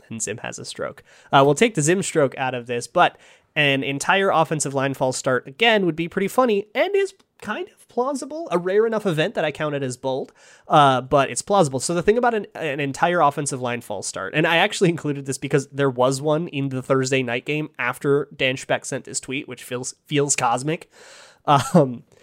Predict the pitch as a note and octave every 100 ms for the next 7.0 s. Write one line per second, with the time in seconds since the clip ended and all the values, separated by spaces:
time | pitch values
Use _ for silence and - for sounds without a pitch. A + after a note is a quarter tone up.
0 | _ _ - D3+ F3 G3+ - G3+ D#3+ D3
1 | C#3+ A#2+ B2+ A#2+ A#2+ A#2 A#2 - - C#3+
2 | C#3+ C3 A2+ - - A#2 - - - -
3 | - - _ - B2 A#2+ B2+ - B2+ B2
4 | B2+ C3 B2+ B2+ - - A#2+ G#2 B2+ C#3
5 | C#3 C#3 C3 A#2+ - B2 G2+ - A#2 A#2+
6 | - - A#2+ - A2+ A2 - A3+ A3 G#3+